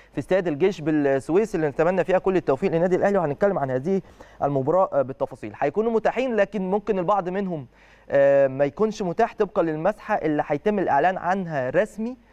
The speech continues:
عن نتيجتها، آه، خلال، آه، ساعات، آه، من دلوقتي. لو حد لا قدر الله عنده كورونا بشكل رسمي مش هيكون متاح بالنسبه للجهاز الفني، سواء اللاعبين الجدد او اللاعبين المتواجدين اصلا،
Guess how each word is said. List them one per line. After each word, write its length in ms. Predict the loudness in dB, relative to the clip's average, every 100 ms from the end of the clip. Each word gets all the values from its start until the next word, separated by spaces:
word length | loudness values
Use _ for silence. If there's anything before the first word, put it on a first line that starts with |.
| -8
عن 160 | -4 -2
نتيجتها، 580 | -2 0 -2 -2 -4 -4 _ -20 -20 _ _
آه، 140 | 2 2
خلال، 480 | 2 2 2 0 -4 -2
آه، 160 | -2 0
ساعات، 480 | -2 0 -2 -4 -20 -16 -6
آه، 260 | -2 -2
من 260 | -4 -6 -4
دلوقتي. 520 | 0 0 0 -4 -20 _ _ _ _ -8
لو 280 | 0 2 2
حد 240 | 0 -2
لا 100 | -2
قدر 340 | 0 -2 0 0
الله 140 | 2
عنده 360 | 0 -2 -4 -6 -4
كورونا 360 | 0 0 0 -8
بشكل 500 | -6 -2 0 0 0
رسمي 300 | 0 -2 -6
مش 240 | -6 -4
هيكون 360 | -4 -4 -6 -6
متاح 460 | -2 0 0 -4 -10
بالنسبه 400 | -8 -6 -2 0
للجهاز 680 | 0 -2 -2 -2 0 -2 -2
الفني، 200 | -6 -4
سواء 200 | 0 2
اللاعبين 380 | 2 2 0 -2
الجدد 360 | 0 0 0
او 180 | 0 0
اللاعبين 360 | 2 0 0 -4
المتواجدين 440 | -2 -2 -2 -2
اصلا، 320 | -4 -2 -2